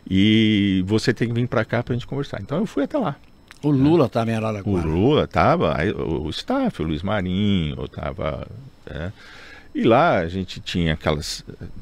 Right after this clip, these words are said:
Speaker 1: vários tipos de segurança, né? Aquela segurança que ninguém sabe que é segurança, segurança já aparente,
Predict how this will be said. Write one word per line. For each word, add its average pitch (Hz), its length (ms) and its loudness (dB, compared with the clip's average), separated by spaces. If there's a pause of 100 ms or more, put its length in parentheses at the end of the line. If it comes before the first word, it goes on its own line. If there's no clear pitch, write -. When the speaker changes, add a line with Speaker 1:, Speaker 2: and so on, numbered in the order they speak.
(340)
Speaker 1:
vários 120 280 2
tipos - 260 -6
de - 40 -10
segurança, 82 640 -4
né? 80 160 -4
Aquela 76 240 -10
segurança 82 440 -6
que - 60 -8
ninguém 78 320 -8
sabe 73 320 -8
que - 120 -12
é - 40 -12
segurança, 104 880 -2
segurança 80 640 -6
já 82 280 -6
aparente, 95 880 -4